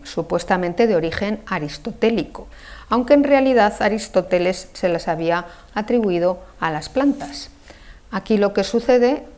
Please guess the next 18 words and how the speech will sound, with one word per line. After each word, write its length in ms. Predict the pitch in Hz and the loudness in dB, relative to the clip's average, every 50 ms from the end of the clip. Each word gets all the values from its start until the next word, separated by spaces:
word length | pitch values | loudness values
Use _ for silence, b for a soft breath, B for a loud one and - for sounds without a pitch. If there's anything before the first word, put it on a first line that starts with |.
| - | -10
es 220 | - 208 190 - - | -8 -8 -8 -8 -6
que, 320 | - 202 202 208 - - - - | -4 -4 -4 -4 -6 -10 -14 -12
eh, 200 | 208 196 170 156 | -10 -8 -6 -6
una 200 | 151 156 147 151 | -6 -8 -8 -4
vez 220 | 165 170 175 - | -4 -4 -4 -2
más, 380 | 226 233 240 240 247 240 - - | -2 -2 -2 -2 -4 -4 -4 -4
en 120 | 170 160 | -4 -2
la 140 | 156 147 147 | -4 -4 -6
traducción 580 | - 156 160 160 147 156 - 190 180 175 175 165 | -6 -6 -6 -6 -6 -6 -6 -6 -4 -4 -4 -2
del 200 | 165 151 156 156 | -2 -4 -4 -4
griego 580 | - 196 220 226 220 208 185 180 170 165 B B B B B B B - | -4 0 2 2 2 2 2 2 0 0 B B B B B B B -6
al 180 | - 165 160 160 | -6 -4 -4 -4
siríaco 800 | - - - 202 190 226 226 220 190 170 170 - - 160 165 - | -6 -4 -2 -2 0 2 2 4 2 2 0 -2 -6 -6 -6 -6
de 160 | 190 165 170 156 | -4 -4 -2 -2
las 300 | 156 147 147 - - - | -2 -4 -6 -6 -4 -2
obras 340 | 175 165 170 170 170 170 | 0 0 0 0 -2 -2
de 80 | - 175 | -2 -2
Aristóteles, 920 | 165 165 170 165 - - - 254 247 247 - 226 226 233 240 240 - B | -2 -2 -4 -6 -4 0 0 0 2 2 0 0 0 0 0 -2 -2 B